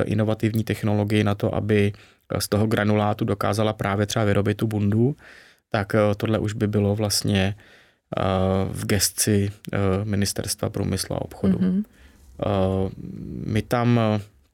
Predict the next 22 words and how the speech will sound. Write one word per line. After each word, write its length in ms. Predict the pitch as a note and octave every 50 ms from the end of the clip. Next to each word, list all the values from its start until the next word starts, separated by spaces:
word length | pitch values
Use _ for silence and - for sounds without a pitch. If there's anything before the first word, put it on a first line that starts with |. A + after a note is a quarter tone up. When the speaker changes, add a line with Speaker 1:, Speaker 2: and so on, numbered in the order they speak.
| _ _ _ _ _ _ _ _ _ _ - -
Speaker 1:
máme 380 | B2 A#2 G#2 G2 G2+ A2 A#2
vlastně 340 | A2+ G#2+ A2 G2+ - - A#2+
dohodu, 400 | G#2+ G#2 F2 G#2 G#2+ G2+ G#2+ G#2
že 120 | G2+ A#2 G#2+
pokud 300 | - G2+ - - G#2+ -
je 80 | G#2
to 160 | G2+ - A2+
ještě 300 | G#2 G2+ G2 - - A#2
v 60 | G#2 G#2+
režimu, 720 | G2 G2 F#2+ A2 G2+ G#2+ G#2+ G#2+ G#2 G2+ G2 G2 - - F#2 F#2 F2+ F#2
eh, 40 | F#2
zákona 360 | G2+ G2+ F#2+ G2 - A#2 A2
o 60 | G2+ G2
odpadech, 560 | G2+ - - - A#2 A#2 A2+ A2 A2 - -
tak, 200 | - - - - - -
eh, 40 | G#2 G2 F#2+ F#2+ G2 G2 G2+ - _
což 240 | - - G#2 - -
ještě 260 | - - - - -
je 80 | G2+ G2
ten 160 | - G#2+ A2+
granulát 480 | G#2+ G#2 F#2+ F#2 G2 G#2 G#2+ G#2 G#2+ -
pořád, 400 | - G#2+ G#2+ G#2+ F#2+ G2 G2